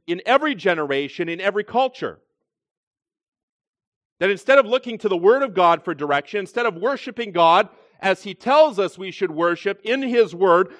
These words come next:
Solomon instead is looking to the culture around him. He's taking his lead in worship from the culture and not from the Word of God. And by doing that, he is engaging in compromised worship.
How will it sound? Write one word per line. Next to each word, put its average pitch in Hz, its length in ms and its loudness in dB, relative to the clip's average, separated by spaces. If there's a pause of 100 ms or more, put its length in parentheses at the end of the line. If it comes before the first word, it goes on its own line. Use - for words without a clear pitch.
Solomon 277 540 4
instead 220 520 2
is 180 220 -8
looking 254 380 -4
to 214 100 -4
the 185 80 -6
culture 214 480 -2
around 160 380 -2
him. 92 220 -16 (1400)
He's 151 220 -14
taking 254 400 -2
his 180 180 -4
lead 214 240 -4
in 185 140 -6
worship 202 500 -2
from 165 140 -8
the 151 80 -8
culture 220 540 -2
and 156 100 -6
not 202 260 0
from 202 140 -4
the 185 80 -4
Word 180 240 0
of 160 120 -8
God. 139 280 2 (200)
And 175 140 -4
by 180 160 4
doing 254 440 0
that, 165 340 4 (140)
he 220 120 -8
is 202 140 4
engaging 208 720 -2
in 190 200 -6
compromised 226 880 2
worship. 202 680 0